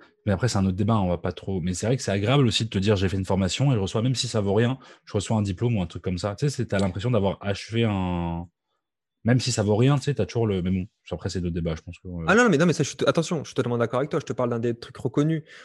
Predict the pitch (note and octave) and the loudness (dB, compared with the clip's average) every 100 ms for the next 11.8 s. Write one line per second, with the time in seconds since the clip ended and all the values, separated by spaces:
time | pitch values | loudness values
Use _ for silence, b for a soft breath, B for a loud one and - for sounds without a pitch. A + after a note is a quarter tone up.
0 | B A2 A#2 D3+ - C3+ - - B2+ A#2+ | B 2 4 2 2 0 0 -2 -2 0
1 | D#3 D3+ A#2 A#2+ A#2 A#2+ A#2+ A#2+ F3 D#3 | -2 -2 -4 -2 -2 -2 -4 -2 -4 -4
2 | C3 C3 C#3+ D3 B2 A#2 A#2+ B2 - B2 | -4 -2 -2 -2 -2 -2 -2 -2 -4 -4
3 | - A#2+ - B2 A#2 F3+ E3 - A#2+ B2+ | -2 -2 -2 -4 -4 -6 -4 -4 -2 0
4 | B2 A#2+ A#2+ B B B - - E3+ E3 | 0 -2 -6 B B B -12 -2 0 0
5 | - D3 D#3 D3 D#3 C3 F3 - _ B2+ | -4 -2 -2 -2 -4 -4 -6 -10 _ -4
6 | A#2 - A#2 A2+ A2+ C#3+ - - A#2 A2+ | -2 -2 -4 -2 -2 -2 -6 -10 -6 -4
7 | A2 A2 C#3 D3+ C#3+ - B2 B2+ C3+ D3+ | -4 -6 -4 -4 -6 -8 -10 -8 -8 -8
8 | B2 C3 - - A#2 - C3 A2+ G#2+ G2+ | -4 -6 -6 -14 -8 -4 -2 -2 -4 -4
9 | C#3 C3 A#2 A2 B2+ A#2+ C3 A#2+ C#3+ F3+ | -4 -4 -2 -2 -4 -4 -6 -4 -2 -4
10 | - - B B B - - - C3 B2+ | -6 -20 B B B -12 -10 -2 0 0
11 | D3 C#3+ B2+ B2+ A#2+ A#2 D3 F3+ | -2 -4 -6 -4 -2 -2 -4 -8